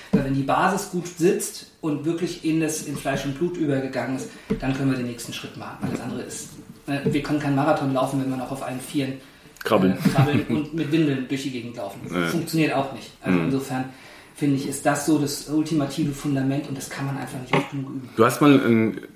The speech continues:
Speaker 2: bei irgendeinem Lehrgang was Witziges erzählt, wo du die Bundeswehr ein Training gemacht hast.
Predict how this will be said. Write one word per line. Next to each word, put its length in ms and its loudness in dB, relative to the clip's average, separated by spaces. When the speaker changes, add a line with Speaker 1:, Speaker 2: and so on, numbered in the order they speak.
Speaker 2:
bei 120 6
irgendeinem 280 8
Lehrgang 340 6
was 160 0
Witziges 340 0
erzählt, 360 4
wo 40 4
du 120 2
die 100 4
Bundeswehr 520 4
ein 140 0
Training 300 4
gemacht 280 -2
hast. 440 -2